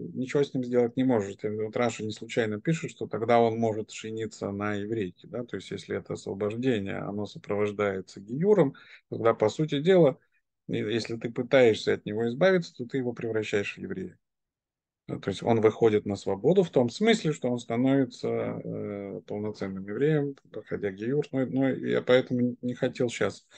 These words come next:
об этом говорить, потому что мы увидим, э, всю эту тематику, э, когда Мишна будет, э, заниматься как раз именно, э, вот этой темой, темой, э, хананейского раба, который находится в рабстве у еврея.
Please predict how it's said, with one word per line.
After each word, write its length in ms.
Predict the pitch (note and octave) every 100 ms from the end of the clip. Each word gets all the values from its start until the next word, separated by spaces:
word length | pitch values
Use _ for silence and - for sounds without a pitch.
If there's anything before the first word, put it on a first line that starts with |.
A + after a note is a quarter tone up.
| - - _ _ -
об 160 | A2+
этом 220 | A2+ A2+ A2
говорить, 320 | A#2 E3+ E3+
потому 260 | - A#2+
что 160 | A#2 A2
мы 160 | A2+ A#2+
увидим, 560 | A#2 C3+ B2 A#2 G#2+ A2
э, 220 | G#2+ G#2+ G#2+
всю 180 | -
эту 160 | A2+ A2+
тематику, 640 | - A#2+ C#3+ C#3 - A2 G#2+ - - - - _
э, 240 | - A2 G#2+
когда 520 | G#2 G#2 A2+ A2 G#2
Мишна 540 | A2 A2 G#2 A#2+ A#2 A#2
будет, 280 | G#2+ G#2 - - -
э, 600 | G2+ G2+ G2 G2 G2+ G2+
заниматься 480 | G2+ G#2+ A2 G#2+ -
как 200 | G#2 -
раз 260 | A2 G2
именно, 640 | A2 A2+ A2 G2+ F#2 F#2 F2+ - F#2+
э, 180 | F#2 F2+
вот 140 | G2
этой 240 | F#2+ - F#2
темой, 360 | C#3+ D3 A#2+
темой, 720 | G#2 G#2 G#2+ G#2 G2+ G2 G2 -
э, 400 | G2 F#2+ F#2 F2+
хананейского 760 | - G2 G2+ F#2+ F2+ - F#2
раба, 360 | F2+ F#2 D3 D3
который 340 | - - G#2
находится 580 | G2 - - G2 - -
в 320 | F#2+ F#2 F#2
рабстве 520 | F#2+ F#2+ - - F#2 F2
у 140 | F#2
еврея. 420 | F#2 F#2 F2+ E2+